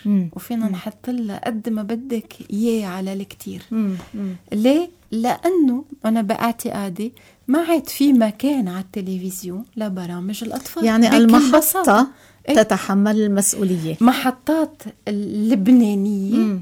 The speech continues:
Speaker 1: مم.
Speaker 2: كلياتهم بيتحملوا هيدي المسؤولية أكيد بكل محبة. أنا بقول لهم إياها، بحترمهم كلهم، كلهم أهل وأصدقاء لإلي، ولكن أكيد لو ما أتاخد قرارات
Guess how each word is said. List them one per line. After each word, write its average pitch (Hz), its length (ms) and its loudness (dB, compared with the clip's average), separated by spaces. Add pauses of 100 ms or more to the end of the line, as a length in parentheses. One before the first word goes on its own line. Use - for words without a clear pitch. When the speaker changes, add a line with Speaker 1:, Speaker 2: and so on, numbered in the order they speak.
(120)
Speaker 1:
مم. 208 100 -6
Speaker 2:
كلياتهم 233 840 0
بيتحملوا 208 800 -8
هيدي 220 260 -8
المسؤولية 190 760 -8
أكيد 208 560 -8 (260)
بكل 339 640 2
محبة. 240 680 -4 (360)
أنا 208 220 -6
بقول 202 220 -8
لهم 196 180 -8
إياها، 190 440 -8 (320)
بحترمهم 208 560 -6 (140)
كلهم، 214 400 -6 (140)
كلهم 202 560 -8 (440)
أهل 202 280 -4
وأصدقاء 190 800 -8
لإلي، 185 480 -10 (340)
ولكن 269 400 -2
أكيد 208 460 -10 (100)
لو 226 220 -2
ما 214 260 -2
أتاخد 220 580 -8
قرارات 196 720 -8